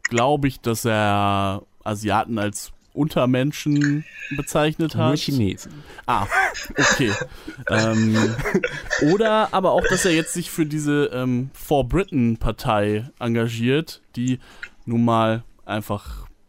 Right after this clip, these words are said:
Speaker 1: Rechtsaußenpartei sind. Und, ähm, er hat wohl auch das Zitat gebracht, dass, äh, es doch normal sei, dass eben jeder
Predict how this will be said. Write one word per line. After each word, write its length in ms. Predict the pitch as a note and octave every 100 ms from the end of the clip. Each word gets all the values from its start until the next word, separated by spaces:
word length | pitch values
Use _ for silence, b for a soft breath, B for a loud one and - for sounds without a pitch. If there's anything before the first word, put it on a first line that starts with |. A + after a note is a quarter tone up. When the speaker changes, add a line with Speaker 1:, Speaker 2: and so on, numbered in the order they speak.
| -
Speaker 1:
Rechtsaußenpartei 1400 | A#2 A2 A#2+ - A2 C#3+ - C3+ - B2+ C#3+ C3 C3+ C#3 B B B B -
sind. 480 | A#2 C3+ E3+ D#3+
Und, 420 | C3+ A#2+ A#2+ A2+ A#2
ähm, 440 | A2 A2 G#2+ G#2+
er 120 | A#2 A#2
hat 220 | C#3 -
wohl 320 | C3+ C#3 C3 b b b b b
auch 220 | - A#2+ A2+
das 220 | A#2+ -
Zitat 640 | A#2+ - A#2 A#2 A2+ - -
gebracht, 560 | A#2+ G#2+ G#2+ G#2 -
dass, 260 | G#2 - -
äh, 380 | F#2+ G2 G2 A2 b b b b _
es 100 | -
doch 160 | C3+ B2+
normal 400 | C3 A#2+ C3+ D#3
sei, 160 | B2 A#2+
dass 160 | A#2+
eben 220 | - B2
jeder 600 | A#2 A2 C3+ C3 B2 B2